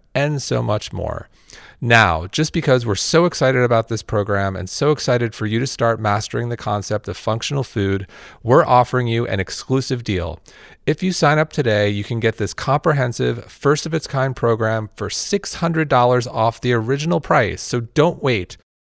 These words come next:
To sign up for this exclusive deal today, go to mind body green dot com slash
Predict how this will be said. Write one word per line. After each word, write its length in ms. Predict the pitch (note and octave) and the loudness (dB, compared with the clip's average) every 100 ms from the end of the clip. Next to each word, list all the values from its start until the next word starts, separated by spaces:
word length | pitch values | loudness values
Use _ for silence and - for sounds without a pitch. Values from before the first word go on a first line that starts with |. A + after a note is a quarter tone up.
| _ - | _ -6
To 100 | B2+ | -2
sign 320 | - C#3+ E3+ | 4 4 4
up 180 | F3 - | 2 0
for 80 | C#3 | -2
this 180 | A#2+ - | -2 -4
exclusive 540 | G#2+ - D3 - D#3 | -6 -2 -2 0 -2
deal 180 | C3+ B2+ | 0 0
today, 420 | C#3 A2+ G#2+ G#2+ | 2 0 0 0
go 160 | A2+ A#2 | 2 2
to 100 | G#2+ | 2
mind 320 | A#2 C#3 D3+ | 2 2 4
body 240 | D3+ D3 | 2 2
green 340 | C3+ B2 B2 B2 | 0 0 -2 0
dot 260 | A#2 B2 | 0 0
com 380 | - A#2+ A#2 A#2 | 0 0 0 0
slash 540 | - - A2 G#2+ A2 | -6 -2 0 0 -2